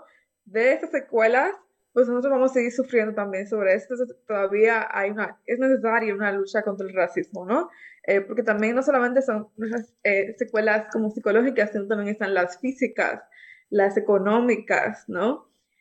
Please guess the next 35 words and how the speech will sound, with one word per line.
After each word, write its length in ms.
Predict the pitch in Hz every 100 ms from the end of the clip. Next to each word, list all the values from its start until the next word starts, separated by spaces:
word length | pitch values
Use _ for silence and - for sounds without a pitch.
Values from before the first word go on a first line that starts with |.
| _ _
Eh, 500 | - 190 180 151 - -
eh, 220 | 190 185
las 240 | 202 202 202
sociales, 720 | 220 262 226 220 226 208 214 -
políticas, 720 | 196 214 214 220 196 190 208
como 300 | 208 208 202
se-, 140 | - 208 - _
estamos, 380 | - 247 247 - - 415 - -
ya 140 | 330
hablamos 460 | 320 277 269 277 277
de 140 | 262
cómo 220 | 254 240 247
somos 320 | 226 233 233
relegados 500 | 214 202 196 208 214
como 280 | 220 185 -
ci-, 240 | - - -
eh, 120 | 196
ciudadanos 460 | 202 190 185 208
de 60 | 220
segunda 420 | 208 185 190 180
clase, 400 | 180 180 165 190
¿no? 260 | 202 277 - - _ _ _ _ _ _
Entonces 260 | - 302 320
también 280 | 311 285 302
está 200 | 320 269
como 260 | 294 254
que 160 | 226 220
sí, 280 | 254 262 -
eh, 240 | 214 214 -
odian 340 | 262 339 330
todo 240 | 294 294 302
lo 80 | 269
que 100 | 269
es 60 |
negro, 380 | 247 233 247 285